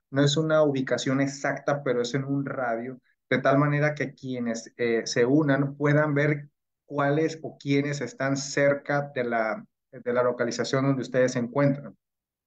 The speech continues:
Si tú eres de Perú, eres de México, eres de Colombia, ¿a quién tienes cerca? Si estás buscando conectar con tu comunidad de tu país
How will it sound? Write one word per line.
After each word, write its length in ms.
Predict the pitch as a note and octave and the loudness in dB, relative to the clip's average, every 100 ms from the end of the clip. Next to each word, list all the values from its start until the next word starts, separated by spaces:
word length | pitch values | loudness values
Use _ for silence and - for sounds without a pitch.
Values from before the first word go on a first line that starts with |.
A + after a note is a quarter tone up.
| _ _ | _ _
Si 380 | - B2+ A#2 A2+ | -8 -4 -2 -2
tú 180 | C#3 C3+ | 0 2
eres 180 | C#3 | 2
de 80 | C3 | 0
Perú, 460 | A#2+ A#2+ C3+ C#3+ C#3 | 0 -2 2 2 2
eres 200 | B2 A#2+ | -2 -4
de 60 | A#2 | -4
México, 500 | C3 C#3 C#3+ - B2 | -2 -2 -2 -6 -6
eres 120 | A#2 | -6
de 120 | A2 | -8
Colombia, 680 | A#2 C3 C#3+ C#3+ D3 - - - | -2 2 6 6 4 0 -10 -10
¿a 100 | - | -6
quién 260 | A#2+ C#3+ C#3 | 0 2 2
tienes 300 | C#3+ C#3 C3+ | 2 0 0
cerca? 500 | D#3+ D#3+ F3 E3+ - _ _ | 0 -2 -2 -4 -6 _ _
Si 260 | - - C#3 | -10 -2 0
estás 400 | B2+ - B2+ C3 | 0 0 0 0
buscando 800 | B2+ - - D#3 D3+ D#3+ D#3+ - | -6 -8 0 2 4 2 0 -6
conectar 460 | C3+ A#2 - C3 B2+ | -8 -8 -2 -2 -2
con 180 | C3+ | -6
tu 120 | - - | -8 -14
comunidad 400 | - A#2+ A#2 A#2+ | -14 -10 -2 0
de 120 | C3+ | 0
tu 200 | C#3 D3+ | 0 -2
país 420 | - B2 C#3 G3+ | 2 2 4 4